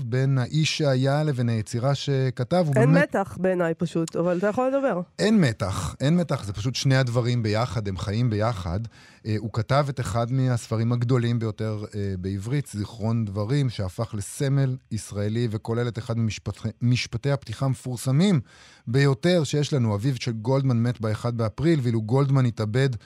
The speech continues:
Speaker 1: באחד בינואר. אני, אני מניח שאין אוהב ספרות של, בישראל שלא מכיר את המשפט הזה. זה לא סוף המשפט, אגב.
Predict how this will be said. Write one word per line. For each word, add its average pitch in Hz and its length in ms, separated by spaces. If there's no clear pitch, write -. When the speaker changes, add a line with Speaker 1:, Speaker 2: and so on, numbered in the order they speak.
Speaker 1:
באחד 113 440
בינואר. 123 640
אני, 107 280
אני 107 140
מניח 123 380
שאין 120 220
אוהב 120 140
ספרות 110 380
של, 110 140
בישראל 104 400
שלא 104 200
מכיר 104 440
את 104 100
המשפט 104 420
הזה. 123 180
זה 127 120
לא 196 140
סוף 220 260
המשפט, 117 440
אגב. 95 360